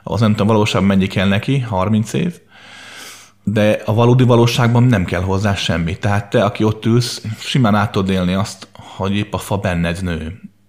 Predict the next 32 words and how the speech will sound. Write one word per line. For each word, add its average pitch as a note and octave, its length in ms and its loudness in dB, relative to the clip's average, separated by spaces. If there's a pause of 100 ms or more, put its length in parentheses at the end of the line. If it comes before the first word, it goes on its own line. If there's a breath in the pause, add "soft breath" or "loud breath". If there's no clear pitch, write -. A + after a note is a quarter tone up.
És - 160 -6
ezt A#2 100 -2
nem C#3 160 2
úgy A#2 100 4
fogod G#2+ 240 0
átélni, G#2 360 0
hogy G2 120 0
érzem, G2 320 0
hogy F2+ 100 0
a F2+ 100 -4
tölgyfa F#2+ 380 -4
bennem F2 380 0
nő, F#2 240 2
hanem D#3 220 0
egyszerűen C3 420 0
megélem G2+ 440 2
azt, - 320 -6 (1600 loud breath)
azt A#2+ 300 0
a A2+ 100 -4
tölgyfát, G#2+ 580 0
aki A#2+ 240 0
már C3+ 280 2
ugye C3 380 4
voltaképp B2 680 0
bennem F#2+ 500 0
van. E2 300 -8 (760 loud breath)
Tehát - 280 -8
így, C#3+ 520 2
így, B2+ 300 2
így A2+ 500 2
spontán, G2+ 800 2
ö, G2+ 420 2